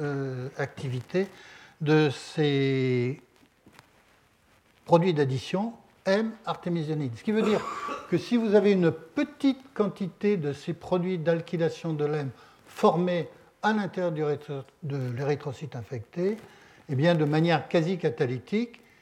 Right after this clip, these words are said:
il va pouvoir créer des dégâts et entraîner, euh, la disparition, euh, de l'érythrocyte infecté et du parasite par le même coup. Donc voilà un, un petit schéma. Vous avez effectivement cette artémisinine qui vient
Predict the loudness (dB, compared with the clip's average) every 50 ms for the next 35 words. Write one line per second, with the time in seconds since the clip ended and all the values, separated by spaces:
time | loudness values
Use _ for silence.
0 | _ _ -6 -2 2 2 2 2 2 -2 -6 0 4 4 4 4 4 0 -4 -12
1 | -18 -18 -6 2 4 4 4 6 4 2 2 2 0 2 2 2 2 2 0 -2
2 | -4 -4 -2 -2 -4 -6 -4 -4 -2 -2 0 0 -2 -2 -4 -8 -14 -20 -20 -20
3 | -20 -20 -10 -4 0 2 2 4 4 2 2 2 2 2 2 0 -4 -4 0 2
4 | 2 2 2 0 -2 0 0 2 2 0 -2 -6 -8 -8 -4 -4 -2 -2 -2 -2
5 | -2 -4 -4 -4 -4 -4 -6 -6 -6 -8 -10 -12 -14 _ -18 -10 -6 -2 -2 0
6 | 0 2 0 0 -2 -4 -8 -6 -6 -8 -6 -6 -6 -6 -8 -10 -12 -14 -20 -20
7 | -20 _ _ _ _ _ _ _ _ _ -16 -8 -4 -4 -2 -2 -2 -4 -6 -8
8 | -8 -12 -18 -20 -20 _ _ _ -8 -6 -6 -6 -8 -12 -14 -16 -18 -20 _ _
9 | -20 -20 -20 -20 -20 -20 -20 _ -6 -4 0 2 4 6 6 6 6 4 2 0
10 | -2 -4 -8 -10 -6 -6 -4 0 2 2 4 4 2 0 0 -4 -6 -16 -20 -20
11 | -20 -20 -12 -6 -2 0 2 4 6 4 4 4 2 -2 -2 -2 -2 2 2 4
12 | 4 4 2 0 -2 -6 -12 -20 -20 -20 _ -8 0 0 2 6 6 4 4 4
13 | 2 2 4 2 2 2 0 2 2 2 2 2 0 0 -2 -4 -6 -4 -4 -2
14 | -2 -2 0 0 0 0 -2 -4 -6